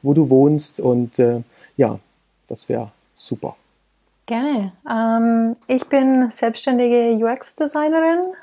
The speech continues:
Speaker 2: Ähm, ich wohne in Boulder, Colorado in den U S A. Und, ähm, viele kennen mich vielleicht aus der Community über WordCamp Europe. Ich hab da die letzten vier Jahre mitorganisiert und bin relativ, ähm,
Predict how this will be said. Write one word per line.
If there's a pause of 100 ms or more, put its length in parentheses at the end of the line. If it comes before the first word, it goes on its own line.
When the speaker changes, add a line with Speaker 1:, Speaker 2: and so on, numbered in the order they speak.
(140)
Speaker 2:
Ähm,
ich
wohne
in
Boulder,
Colorado
in
den
U
S
A. (720)
Und,
ähm, (880)
viele
kennen
mich
vielleicht
aus
der
Community
über
WordCamp
Europe.
Ich
hab
da
die
letzten
vier
Jahre
mitorganisiert
und
bin
relativ,
ähm,